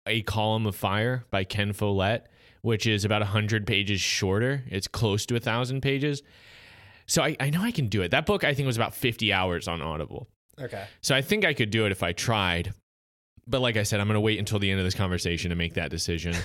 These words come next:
Speaker 2: <laughs>
Speaker 1: Hearing that you're reading it makes me wanna read it, um, just to be able to talk to you about it. But anyway, so that's, that's Infinite Jest. A lot of the, like, discourse around Infinite Jest, I think, all, like, i-,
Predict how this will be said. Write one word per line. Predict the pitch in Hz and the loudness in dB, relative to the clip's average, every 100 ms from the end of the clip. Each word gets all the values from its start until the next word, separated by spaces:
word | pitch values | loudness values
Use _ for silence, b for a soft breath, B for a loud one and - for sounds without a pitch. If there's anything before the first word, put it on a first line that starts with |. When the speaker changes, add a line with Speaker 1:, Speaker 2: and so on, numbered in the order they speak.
| - | -8
Speaker 2:
<laughs> | - | -8
Speaker 1:
Hearing | - 196 233 214 | 0 2 2 2
that | 151 | 2
you're | 165 170 156 | 2 2 2
reading | 127 107 104 | 2 0 -2
it | 82 | -2
makes | 104 - | -4 -2
me | 104 | -2
wanna | 95 90 76 | 0 -2 -2
read | 92 | -2
it, | 76 - B B B 101 - | -4 -8 B B B -10 -4
um, | 95 95 92 87 87 _ - _ _ _ - | 0 2 0 -2 -6 _ -20 _ _ _ -6
just | 117 104 - | -2 0 0
to | 98 87 - | 0 0 0
be | 104 | 2
able | 95 | 2
to | 87 | 0
talk | - 95 95 | -2 -4 -2
to | 87 | -4
you | 78 | -2
about | 78 78 | -2 -2
it. | 80 - _ _ _ _ - | -4 -8 _ _ _ _ -2
But | 113 113 - - | 2 2 0 0
anyway, | 139 104 95 | 2 4 2
so | 180 | 2
that's, | - - | 2 2
that's | 180 170 | 0 2
Infinite | 180 165 151 127 | 0 0 -2 0
Jest. | 131 127 - - B 113 | 0 2 -2 -6 B -4
A | 180 | 0
lot | 180 175 269 | 2 2 2
of | 269 | 2
the, | 185 175 135 | 2 2 0
like, | 139 117 92 _ _ _ - | 0 0 -2 _ _ _ -2
discourse | 151 - 160 156 | 0 2 0 0
around | 156 143 | 0 0
Infinite | 135 139 135 127 | -2 -2 -2 0
Jest, | 127 127 123 90 | 2 2 0 0
I | 113 | 0
think, | 123 117 - | 0 -2 -2
all, | 117 120 | -2 -2
like, | 98 113 92 101 | -2 -4 -4 -10
i-, | 95 71 107 | -14 -6 -4